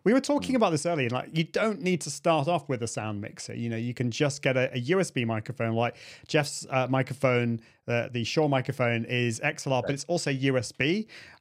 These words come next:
Speaker 1: Um,
Speaker 2: Right.
Speaker 1: So you could just start, I mean, that's what I'd recommend. I'm sure you'd say the same, Jeff.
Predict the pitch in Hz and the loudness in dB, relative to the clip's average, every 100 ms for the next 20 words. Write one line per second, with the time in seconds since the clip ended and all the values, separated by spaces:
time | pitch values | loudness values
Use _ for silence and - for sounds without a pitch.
0 | - 123 123 123 110 101 _ - - 143 | 2 4 4 0 -4 -14 _ -18 -16 -16
1 | - 160 147 143 147 226 - - 202 - | -8 -4 0 0 0 -2 -2 -2 -2 2
2 | 160 185 220 - 160 151 131 135 127 127 | 2 4 2 2 2 2 2 0 0 0
3 | 113 110 - 131 117 113 - 110 110 160 | 0 -2 -2 -2 -2 -4 -6 -6 -4 0
4 | 165 139 110 | 0 0 -2